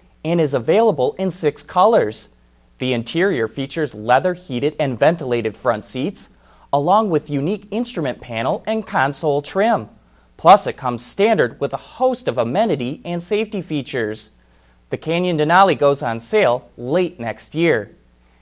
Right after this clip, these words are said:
And because the Denali versions are so popular, G M C is taking the Sierra to the next level. Meet the Sierra Denali Ultimate, which will be offered exclusively on four-wheel drive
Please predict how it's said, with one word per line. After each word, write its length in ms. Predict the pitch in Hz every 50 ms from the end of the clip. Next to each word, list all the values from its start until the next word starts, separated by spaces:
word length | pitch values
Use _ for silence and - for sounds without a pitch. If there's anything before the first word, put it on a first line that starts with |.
| _ _
And 200 | - 147 180 165
because 340 | 135 - - 160 175 165 -
the 140 | - 131 110
Denali 420 | 123 113 123 147 175 202 185 139
versions 480 | 110 123 120 120 117 131 120 113 - - -
are 120 | 127 120
so 200 | 110 - 117 104
popular, 800 | 95 - - - 156 175 233 247 - 139 117 107 107 127 160 - - _ _ _ _ _ _ _ _
G 220 | - 202 240 269
M 120 | 269 240 208
C 240 | - - 208 185
is 140 | 147 123 -
taking 400 | - - 165 175 170 170 143 127
the 120 | 113 113 110
Sierra 720 | - - - 147 151 202 254 233 151 120 127 156 165 - _ _ _ -
to 120 | 175 165
the 140 | 139 147 123
next 460 | 117 117 120 123 127 127 - - -
level. 600 | 135 131 139 139 139 120 123 113 104 101 - - _ _ _ _ _ _ _ _ _ -
Meet 380 | 143 160 214 277 294 254 - - - - _ _
the 80 | 147 139
Sierra 480 | - - 123 117 117 123 151 180 185
Denali 500 | 147 175 160 143 113 120 131 143 160 160 -
Ultimate, 560 | 127 131 135 - - 127 113 107 104 - - _ _ _ _ _
which 240 | - 160 156 - -
will 160 | 180 185 185
be 180 | 165 147 131 139
offered 320 | 147 160 156 - 131 110
exclusively 1040 | - - - - - - 175 202 254 277 - - 151 120 107 113 117 117 139 - -
on 160 | 139 131 120
four-wheel 540 | - - - 147 131 120 117 123 120 113 113
drive 400 | - 113 104 104 117 139 151